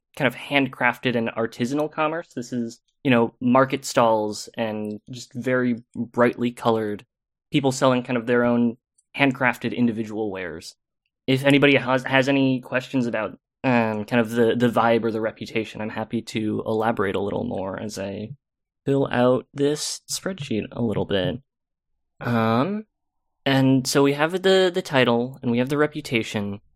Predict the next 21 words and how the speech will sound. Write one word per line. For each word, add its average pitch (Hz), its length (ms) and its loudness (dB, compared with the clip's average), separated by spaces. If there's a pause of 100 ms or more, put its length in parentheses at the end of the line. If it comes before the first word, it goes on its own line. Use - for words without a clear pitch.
(260)
Uh, 117 160 2
the 110 120 2
last 131 320 2
thing 127 160 4
that 120 140 2
we 120 140 2
need 113 460 0 (100)
is 113 400 2
the 113 120 -4
true 143 320 0
name. 110 400 4 (120)
So 113 240 0
every 160 240 2
neighborhood 147 500 2
has 127 180 -4
a 117 60 0
magic 120 420 -2 (120)
all 135 240 6
of 139 100 2
its - 180 -2
own. 101 400 -10